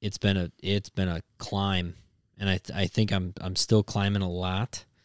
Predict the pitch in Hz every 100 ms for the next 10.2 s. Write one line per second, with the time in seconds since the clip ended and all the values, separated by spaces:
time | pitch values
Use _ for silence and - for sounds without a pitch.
0 | _ _ - 98 92 - 98 92 - _
1 | _ _ _ 113 107 107 98 95 92 -
2 | 104 101 95 92 101 113 92 92 90 -
3 | - _ 95 90 87 104 - 92 95 104
4 | - - - _ _ _ _ _ _ _
5 | _ _ _ _ _ 98 92 90 92 104
6 | 104 95 95 - - 104 107 113 98 -
7 | 92 95 107 110 104 - 107 110 101 92
8 | 90 98 87 - 101 101 107 101 98 95
9 | 92 92 98 117 123 107 98 92 104 98
10 | -